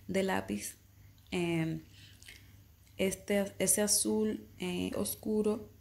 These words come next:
para darme un poco de profundidad en las esquinas, en mi parte externa, en mi parte interna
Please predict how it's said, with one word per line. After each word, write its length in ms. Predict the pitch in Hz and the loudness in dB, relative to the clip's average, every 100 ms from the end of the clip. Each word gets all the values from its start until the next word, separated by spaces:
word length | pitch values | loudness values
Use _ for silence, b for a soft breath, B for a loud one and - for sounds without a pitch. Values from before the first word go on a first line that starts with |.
| - - - | -20 -20 -6
para 360 | 196 185 190 190 | -2 0 2 2
darme 920 | 185 185 190 196 202 185 185 - - - | 2 0 0 -4 -4 0 0 0 -6 -4
un 160 | 190 | -4
poco 440 | 180 - 180 180 185 | -2 -2 -2 0 0
de 160 | 175 175 | 0 -2
profundidad 1000 | 175 180 175 180 175 175 175 180 180 - | -2 -6 -4 -2 -2 0 0 0 -2 -6
en 300 | - 175 180 | -2 0 0
las 200 | 180 170 - | -2 -2 -4
esquinas, 600 | 180 - - 196 190 196 - | -4 -4 -2 0 0 -2 -2
en 160 | 170 170 | -2 -2
mi 80 | |
parte 500 | 165 170 170 170 - | -2 -4 -4 -4 -6
externa, 800 | 180 - - 196 196 202 202 - - | -6 -6 -4 -2 -2 -2 -4 -6 -6
en 220 | 175 165 | -4 -2
mi 140 | 170 | -2
parte 520 | 165 160 160 - 175 - | -2 -4 -4 -4 -6 -4
interna 680 | 185 185 - 202 185 185 | -4 -4 -2 -2 -2 -4